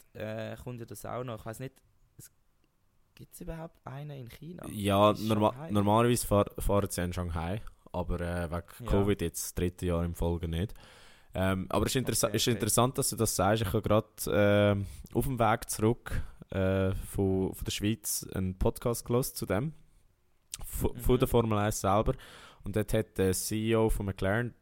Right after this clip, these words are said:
Speaker 2: der Zac Brown, also es gibt keinen amerikanischen Typ als der, also wer, äh, Drive to Survive gesehen hat, weiss, wer ich meine. Äh, der, der hat wirklich
Speaker 1: Geile, fette Sieg.
Speaker 2: Ja, der, <laughs> genau der. Der hat, äh, ja auch gesagt, sie wollen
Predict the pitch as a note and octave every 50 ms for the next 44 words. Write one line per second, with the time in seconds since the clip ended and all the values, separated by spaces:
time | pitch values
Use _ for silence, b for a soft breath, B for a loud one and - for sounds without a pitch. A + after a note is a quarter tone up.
0 | - - - - - - - D2 D#2 - - F#2 F2 D#2+ D#2 D#2 D#2+ D#2 D#2+ D#2+
1 | D#2 D#2+ E2 E2+ D2+ D2 - - - F2 D#2+ - G#2+ F#2 F2+ F#2 F#2 E2+ E2+ E2+
2 | - - F#2+ F2+ F#2 F#2+ F#2 F2+ - - F2 D#2+ D#2 - - - F#2+ F#2 - -
3 | F2 F2+ - - F2 F2 F#2 G#2 - B B B B B F2 F2 F2+ F2+ G2 G2
4 | F#2 D#2+ D#2+ - E2 F#2 F#2 F2+ - - F#2 F#2+ G2 - - F#2+ - F#2 D#2+ E2
5 | D#2+ F2 F#2+ - - - - - F2+ F#2 F#2+ F2+ - - F2+ E2+ F#2+ G#2+ - -
6 | - - G#2 G2+ G2+ A2+ A#2 - G2+ E2+ D#2+ D#2 F2 G#2+ B2+ - B B B B
7 | B B B B B B B B B B B _ - - - F#2+ F#2+ F#2+ F#2 -
8 | - - - - - G2+ G#2 G#2 F#2+ G2+ A2 A2 - - G#2+ A2+ A#2 A2+ A2+ -
9 | - A#2+ - - A#2+ A2 - A2+ A2+ A2 A2+ - - - - A#2 A2+ - - -
10 | - - - _ - G#2+ G#2+ A#2+ A#2+ - - - - - - B2+ B2+ B2 B2 A2+
11 | G2 A2 G2+ A#2 B2 B B B B B B B B B B B B B B B
12 | B - G#2+ G#2+ G#2+ A#2 A#2 G#2+ - - - - G2+ G2 F#2+ F#2 F#2 F#2 F2+ F2
13 | E2+ F2 F#2 F#2 - - F#2+ F#2 F#2+ G2+ - - - F#2+ F#2 F2+ F2+ F2+ E2+